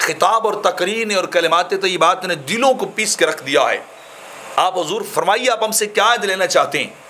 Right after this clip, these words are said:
तो अल्लाह के नबी ने इरशाद फरमाया कि मैं तुम्हें वसीयत करता हूँ कि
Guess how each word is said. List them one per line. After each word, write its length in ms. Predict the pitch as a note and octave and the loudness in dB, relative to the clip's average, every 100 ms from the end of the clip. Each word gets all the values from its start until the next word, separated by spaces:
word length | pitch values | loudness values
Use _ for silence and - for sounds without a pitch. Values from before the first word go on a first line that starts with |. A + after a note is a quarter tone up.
| - - - - | -20 -20 -20 2
तो 60 | B2+ | 2
अल्लाह 240 | C#3+ F#3 | 4 0
के 140 | F3+ D#3 | -2 -2
नबी 220 | D3+ F3 | -2 -2
ने 120 | E3+ F#3+ - - - - - - - - | -2 -4 -8 -20 -20 -20 -20 -20 -12 -6
इरशाद 320 | D3+ D3+ F3+ | -4 0 -2
फरमाया 340 | - F3 F#3 A3 | 0 0 0 -2
कि 120 | G#3 | -2
मैं 180 | F#3 F#3 | -2 -2
तुम्हें 180 | G3+ F#3+ | -4 -4
वसीयत 400 | D#3 - C4+ C4 | -2 -2 -2 -2
करता 320 | G#3+ G#3 A#3+ | 0 0 0
हूँ 100 | A3 | -2
कि 80 | G3 | -2